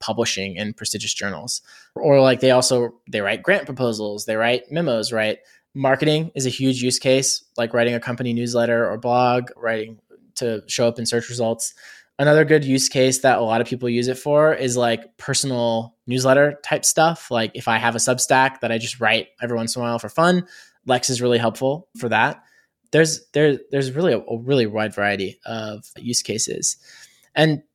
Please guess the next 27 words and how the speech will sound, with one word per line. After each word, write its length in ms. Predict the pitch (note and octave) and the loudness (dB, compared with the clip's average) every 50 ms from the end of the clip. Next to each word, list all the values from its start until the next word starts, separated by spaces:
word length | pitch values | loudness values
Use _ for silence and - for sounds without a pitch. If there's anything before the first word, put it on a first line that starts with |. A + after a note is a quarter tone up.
| _ _ _ _ - | _ _ _ _ -2
to 140 | E3+ D#3+ D3+ | 0 2 4
me, 320 | E3 F#3+ A3 A3+ A3 G#3+ | 4 6 6 6 6 6
the 500 | F3 C#3+ D3+ D3+ D3 C#3+ C#3 C3+ C3 - - | 4 4 6 8 8 10 8 8 6 4 -2
key 180 | - - F3 E3 | -2 0 0 0
filter 400 | - - D3 D3 C#3+ E3 D#3 C#3+ | 2 2 2 2 4 4 4 4
right 180 | C3 A#2+ - | 4 2 2
now 340 | A2+ A2+ A2+ A#2+ C#3 D#3 E3 | 2 2 2 2 2 0 0
is 140 | - C3 - | -2 -2 -2
sort 180 | - C#3+ C3 B2 | 0 0 0 0
of, 220 | A#2 A2+ A2+ - _ _ _ _ _ _ _ _ _ _ _ | 0 0 -4 -8 _ _ _ _ _ _ _ _ _ _ _
um, 540 | - B2+ B2+ B2 A#2+ A#2 A#2 A2+ - - _ _ _ - | -6 -4 -2 -2 -2 -2 -4 -6 -8 -12 _ _ _ -6
it's 140 | D3+ D3 D3+ | -6 -2 2
mostly 380 | D#3+ E3+ G#3 A3 - A#3+ G#3+ F#3+ | 4 4 6 6 4 4 4 4
used 180 | E3+ D#3+ D3+ | 4 4 4
by 100 | D#3 C#3 | 4 4
people 260 | - - C#3 C#3 C#3 | 4 2 0 0 0
who 140 | C3+ C#3+ C3+ | 0 0 -2
can 220 | - D3 B2+ B2 A#2 | -2 -2 -4 -2 -2
just 320 | A#2+ A#2 - - - _ _ _ | -4 -4 -4 -6 -8 _ _ _
adopt 380 | C#3 C3+ B2 A#2 G#2+ G#2+ - G#2+ | -2 0 2 2 0 0 -4 -8
a 20 | |
tool, 360 | - - F#2 - G1+ - _ _ | -12 -10 -10 -10 -12 -14 _ _
right? 300 | - A2 G#2+ G2+ - - | -2 -2 0 0 -2 -4
So 160 | - - C3 B2 | -2 0 0 0
it's 140 | A#2+ A#2+ | 0 0
used 260 | B2+ C#3 C#3+ C#3 C3+ - | 0 2 2 0 0 -2
by 380 | C#3+ C#3 B2+ B2 A#2+ A#2 A#2 | 0 2 4 4 4 2 2